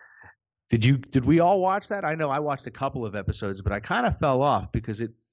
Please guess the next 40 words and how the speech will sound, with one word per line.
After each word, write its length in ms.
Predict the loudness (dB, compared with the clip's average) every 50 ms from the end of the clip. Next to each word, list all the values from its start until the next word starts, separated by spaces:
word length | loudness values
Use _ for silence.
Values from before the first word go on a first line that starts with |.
| _ _
I 140 | -4 -4 -4
can 160 | -2 -2 -4
only 200 | -2 -2 -4 -4
watch 300 | -2 0 0 -2 -2 -2
Amazon 360 | -6 -6 -6 -4 -4 -4 -4 -4
Prime 320 | -2 -2 0 0 -2 -2
from 280 | -4 -6 -6 -6 -6 -8
the 80 | -10
T 240 | -10 -6 -4 -4 -2
V 160 | -4 -4 -4
in 160 | -6 -4 -4
my 140 | -4 -4 -4
bedroom, 520 | -2 -2 0 0 0 0 -2 -6 -10 -10 -8
and 100 | -4 -4
I 60 | -2
don't 140 | -2 0 0
always 300 | 2 2 2 0 0 -2
remember 360 | -2 -2 -2 -2 -2 0 -2
to 80 | -2
do 240 | -2 -2 -2 -2 0
that. 280 | 0 0 -2 -2 -4 -8 -16 -20 -20 -20 -20 -14 -4
And 80 | -2 0
I 60 | 0
tend 220 | 2 0 2 2 2
to 60 | 2
not 200 | 2 0 -2 -2
to 80 | -2
really 200 | -2 -2 -2 -2
watch 280 | -2 -2 -4 -4 -4 -6
much 180 | -10 -10 -10 _
T 100 | -12 -10
V 100 | -8 -8
in 100 | -8 -8
the 60 | -8 -8
bedroom. 360 | -8 -8 -8 -8 -10 -8 -6
I 60 | -4
don't 120 | -4 -4
like 220 | -4 -4 -6 -6 -8
to. 120 | -10 -12 -12 -12 _ _ _ _ _ -2
But 320 | 0 2 2 2 -2 -8